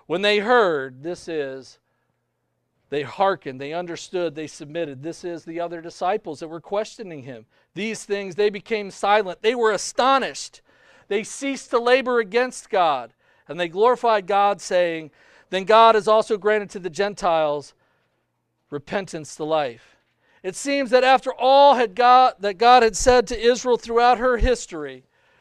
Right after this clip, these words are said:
God's declaration of Israel's purpose to be the priests of the world, and in fact, Jesus' call to repentance of the people of Israel against their prideful idolatry,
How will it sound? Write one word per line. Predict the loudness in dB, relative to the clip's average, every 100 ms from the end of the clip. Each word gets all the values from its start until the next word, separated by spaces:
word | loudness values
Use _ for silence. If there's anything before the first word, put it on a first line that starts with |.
| _ 0
God's | 2 2 0
declaration | -2 0 -2 2 2 0 -8 -10 -10 _ _ _ _ -6
of | 0
Israel's | 0 2 -4 -4
purpose | 0 0 0 -6 -10 -12
to |
be | -12
the | -12 -14
priests | -10 -10 -10
of | -12
the | -8
world, | -4 -2 -2
and | -4
in | -8
fact, | -2 0 0 -4
Jesus' | -6 -4 -6 -8
call | 0 2 2
to |
repentance | 0 -6 -8 -8 -12
of | -10
the | -10
people | -10 -6
of | -6 -4
Israel | -6 -4 -6 -6 -8 _ _ _ _ _ -14
against | -10 -8 -10 -6
their | -4 -4 _ _ _ _ _ _
prideful | 0 2 2 -2 -2
idolatry, | -2 0 0 0 -2 -8 -12 -12